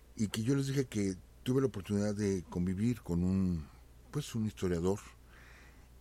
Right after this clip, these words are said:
pero un historiador que formaba parte del, de, digamos, del comité, no me acuerdo cómo se llamaba, era el Comité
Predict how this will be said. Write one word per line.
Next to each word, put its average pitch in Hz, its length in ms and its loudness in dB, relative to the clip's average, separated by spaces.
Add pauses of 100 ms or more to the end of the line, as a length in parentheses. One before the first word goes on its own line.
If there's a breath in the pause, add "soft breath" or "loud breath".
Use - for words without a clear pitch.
(400)
pero 113 240 6
un 131 200 4
historiador 123 640 2
que 107 120 -2
formaba 123 420 0
parte 120 800 -2
del, 82 800 -2 (1400 soft breath)
de, 104 200 0
digamos, 113 460 2
del 98 300 2
comité, 98 640 4
no 113 140 6
me 117 80 4
acuerdo 104 220 -4
cómo 104 160 -2
se - 120 -6
llamaba, 87 480 0
era 85 140 0
el 87 80 -6
Comité 90 580 0